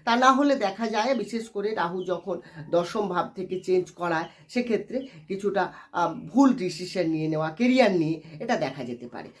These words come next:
তো সেই জায়গায় আপনাকে একটু ভেবেচিন্তে এগোতে হবে, তা না হলে কিন্তু কর্মের জায়গাটা খুব একটা খারাপ নেই। কিন্তু বিদেশে যারা চাকরি করছেন বা বিদেশে গিয়ে চাকরি করতে চাইছেন, তাদের জন্য কিন্তু যথেষ্ট ভালো। হ্যাঁ বন্ধুরা, তাদের ক্ষেত্রে ভালো কেন এই কথা বলছি,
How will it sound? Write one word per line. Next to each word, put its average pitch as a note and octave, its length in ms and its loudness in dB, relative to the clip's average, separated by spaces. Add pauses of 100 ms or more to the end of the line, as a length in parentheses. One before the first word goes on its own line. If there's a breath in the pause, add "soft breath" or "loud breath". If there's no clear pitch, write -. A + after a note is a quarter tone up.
(160 loud breath)
তো C4 40 -4 (100)
সেই C#4 140 2 (100)
জায়গায় G3+ 360 0
আপনাকে F#3 260 -6 (100)
একটু - 160 -6 (100)
ভেবেচিন্তে E3 520 -2
এগোতে E3 280 -6
হবে, A#3 140 -4 (120)
তা G3 80 0 (100)
না G#3+ 120 2
হলে B3+ 220 0
কিন্তু G#3+ 180 -10 (100)
কর্মের D#3+ 320 0 (100)
জায়গাটা E3+ 380 -4 (340 loud breath)
খুব B3 100 2 (100)
একটা G3 160 -4 (120)
খারাপ D3+ 240 -4 (100)
নেই। C4 120 6 (260 loud breath)
কিন্তু B3+ 200 -2 (360 loud breath)
বিদেশে D4+ 440 4 (420)
যারা G#3+ 180 0 (120)
চাকরি F#3+ 300 -2 (100)
করছেন G3 360 2 (120)
বা F3+ 60 4 (100)
বিদেশে G3 340 0 (120)
গিয়ে A3+ 200 4 (140)
চাকরি F#3+ 360 0
করতে F#3 240 -6 (120)
চাইছেন, G3 380 0 (420 loud breath)
তাদের B3 340 4
জন্য D4 260 2
কিন্তু C4 400 -4
যথেষ্ট D#3+ 460 -6
ভালো। D#2+ 320 -12
হ্যাঁ C3 200 -4
বন্ধুরা, - 400 -8 (380 loud breath)
তাদের A3 420 4
ক্ষেত্রে C4+ 360 -2
ভালো G#3+ 320 0
কেন G#3+ 240 -2
এই F3+ 240 -4
কথা A#3 240 -4
বলছি, G3 420 -6